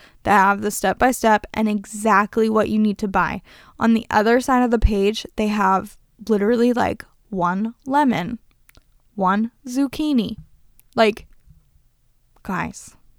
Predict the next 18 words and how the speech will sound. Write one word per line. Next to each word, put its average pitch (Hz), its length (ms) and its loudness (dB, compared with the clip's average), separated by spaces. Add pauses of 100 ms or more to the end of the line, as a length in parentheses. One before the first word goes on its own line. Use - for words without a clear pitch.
(100)
<laughs> - 60 -12 (2250)
it's 226 260 0 (120)
genius. 190 800 -4 (520)
So, 202 360 0 (720)
um, 220 580 -2 (160)
that's 247 220 0
something 320 240 -2
that 277 120 4
I 233 80 4
really 202 280 0
recommend 190 760 -4 (520)
if 196 680 -6 (100)
you're 226 260 -2
really 208 240 -4
struggling 226 460 -6
with 233 200 -6
meals. - 400 -10 (160)
Um, 202 460 -4